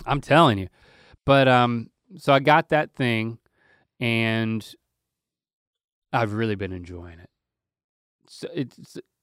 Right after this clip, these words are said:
like, it, it's made a huge difference having the full suspension. Like,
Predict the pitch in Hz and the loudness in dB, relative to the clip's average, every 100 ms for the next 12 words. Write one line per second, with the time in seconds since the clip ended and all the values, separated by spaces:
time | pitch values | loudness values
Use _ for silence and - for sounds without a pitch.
0 | - 160 131 123 - 151 139 - 147 - | -18 -4 0 0 0 -2 -2 -2 -4 0
1 | 160 139 120 139 110 - 131 107 - - | 2 2 2 0 0 -2 -4 -4 -16 -18
2 | - _ _ _ _ _ _ 135 139 120 | -20 _ _ _ _ _ _ 0 2 2
3 | 110 - 135 131 120 - 127 123 139 131 | -4 -2 -2 -2 -8 -4 -4 -4 -6 -10
4 | _ - 123 | _ -4 -4